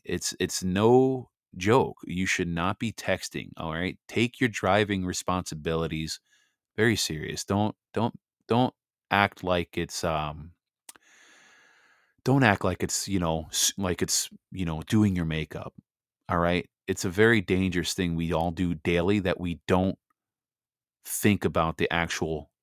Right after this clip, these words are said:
present danger that always lurks. And maybe you're a safe driver, but you still have to be aware of the nut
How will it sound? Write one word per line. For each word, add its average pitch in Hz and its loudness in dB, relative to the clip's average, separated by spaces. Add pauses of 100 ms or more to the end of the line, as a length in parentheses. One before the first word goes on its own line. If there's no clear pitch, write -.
(120)
present 90 2
danger 90 2
that 85 0
always 85 2
lurks. 85 -2
And 87 -2
maybe 127 4
you're 139 6
a 107 6
safe 110 4
driver, 104 2 (320)
but 76 -6
you 80 -4
still 92 2
have 90 0
to 104 -2
be 101 2
aware 92 4
of 78 -2
the 85 -2
nut 90 0